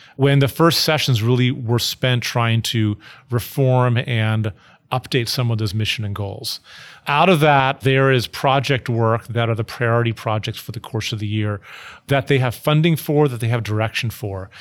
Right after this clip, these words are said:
And so we would spend a large portion of the time having updates about the status of those projects and also looking at what barriers that exist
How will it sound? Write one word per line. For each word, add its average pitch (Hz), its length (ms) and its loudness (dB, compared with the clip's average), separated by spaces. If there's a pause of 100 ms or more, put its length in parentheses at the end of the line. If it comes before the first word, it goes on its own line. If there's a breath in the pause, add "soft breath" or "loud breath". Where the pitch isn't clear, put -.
(300 loud breath)
And 135 220 2
so 131 460 4
we 135 240 2
would 135 160 4
spend 139 280 0
a 127 60 2
large 123 400 2
portion 127 340 -2
of 117 40 -2
the 113 80 -6
time 120 380 -2
having 110 280 -4 (100)
updates 117 580 -4 (240)
about 117 200 -4
the 113 80 -8
status 123 460 -2
of 120 80 -10
those 110 100 -6
projects 110 680 -4 (480 loud breath)
and 139 120 0
also 151 300 2
looking 139 320 0
at 123 100 0
what 120 220 -2
barriers 120 600 2
that 110 200 -2
exist 113 640 0